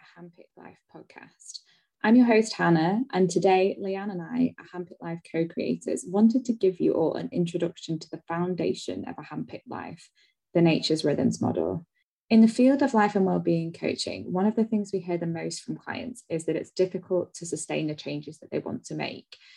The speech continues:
that they don't have the time or that they're overwhelmed by all the things to do and they don't know where to start,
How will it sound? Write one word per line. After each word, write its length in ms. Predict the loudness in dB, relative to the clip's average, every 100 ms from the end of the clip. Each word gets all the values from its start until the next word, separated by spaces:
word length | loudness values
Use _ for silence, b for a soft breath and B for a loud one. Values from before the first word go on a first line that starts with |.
| b b b _ _ _ _ 0
that 140 | 4
they 80 | 6
don't 160 | 6 2
have 140 | 2
the 80 | 0
time 580 | 0 -2 0 2 2 2
or 120 | 0
that 120 | -2
they're 140 | -4 2
overwhelmed 640 | 2 2 -2 -4 -6 -6
by 140 | -6
all 180 | 2 2
the 140 | 2 -2
things 320 | -6 -6 -10
to 140 | -6
do 280 | -2 0 0 -2
and 100 | -4
they 80 |
don't 300 | -2 -2 -2
know 160 | -4 -6
where 240 | -6 -8 -10
to 80 |
start, 480 | -12 -8 -6 -6 -10